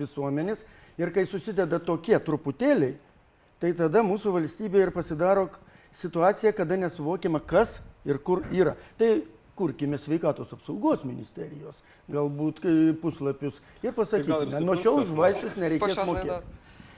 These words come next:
Speaker 1: E, žiūrėkit, yra juokas, į ku-, kurio, ku-, kurio niekas netiki.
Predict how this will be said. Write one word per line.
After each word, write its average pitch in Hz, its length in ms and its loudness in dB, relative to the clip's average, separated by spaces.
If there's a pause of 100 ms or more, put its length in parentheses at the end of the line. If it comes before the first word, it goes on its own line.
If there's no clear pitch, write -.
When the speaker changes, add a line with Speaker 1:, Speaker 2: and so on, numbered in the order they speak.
Speaker 1:
E, 196 380 4 (260)
žiūrėkit, 156 400 0
yra 190 80 4
juokas, 175 560 2
į 175 80 -6
ku-, 185 240 2
kurio, 190 280 2 (260)
ku-, 190 260 0
kurio 190 200 2
niekas 185 340 0
netiki. 208 480 -2